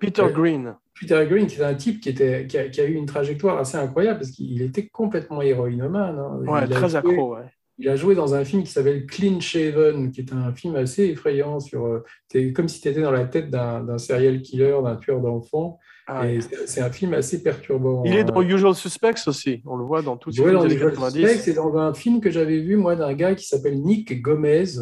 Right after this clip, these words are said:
Speaker 2: qui est en fait un gars qui après réalisé pas mal d'épisodes, je crois, des, je me demande si c'est pas Les Sopranos, euh, et que si, et le, le truc, ça s'appelait, c'était très tarantinien aussi, je sais, ça s'appelait,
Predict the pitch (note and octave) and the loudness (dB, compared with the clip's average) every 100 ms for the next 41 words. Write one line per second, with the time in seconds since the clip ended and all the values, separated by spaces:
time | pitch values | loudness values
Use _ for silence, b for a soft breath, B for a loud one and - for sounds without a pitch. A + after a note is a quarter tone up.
0 | A#2 - b b b - C3+ C3 D3+ G#3 | -10 -14 b b b -12 -6 -2 0 0
1 | D3 D#3 F#3 - C3+ C3 F#3+ D3+ D3+ D3 | 0 0 0 0 0 0 0 2 4 4
2 | D3+ D3+ F#3+ - E3 E3+ F3 D#3 C#3+ C#3+ | 0 0 0 2 -2 0 -2 -2 -8 -10
3 | C#3+ D3 E3+ E3 C3 B2+ B2+ - D#3+ B2+ | -6 -2 0 0 -2 -2 -6 -6 -2 -2
4 | A#2+ A#2+ B _ - C#3+ E3+ - C3 C3+ | -2 -8 B _ -6 -4 -4 -6 -2 0
5 | B2+ C#3 C3 C3+ C3 C#3+ F3+ F3+ b b | 0 -2 -4 -4 -2 -2 -4 -8 b b
6 | b - A#2+ A2+ A2+ A2+ C3 C#3 C3 - | b -4 -2 0 -2 -4 -4 -6 -8 -12
7 | - C#3 C#3 C#3 C#3 C#3 A3 G#3 - C3+ | -8 -4 -4 -2 -4 -2 -4 -2 -2 -2
8 | D#3 D3 - - C#3 C#3 - G3 G3 D3+ | -2 -4 -6 -8 -6 -6 -2 -2 0 -4
9 | C#3 C3 C#3 C#3+ E3+ D#3 A#2+ A#2+ - E3 | -4 -6 -6 -4 -4 -2 -4 -6 -10 -12
10 | D3+ B2+ A#2+ - - C3 C#3 C3+ F3+ G3 | -12 -16 -16 -14 -10 -4 -4 -2 2 2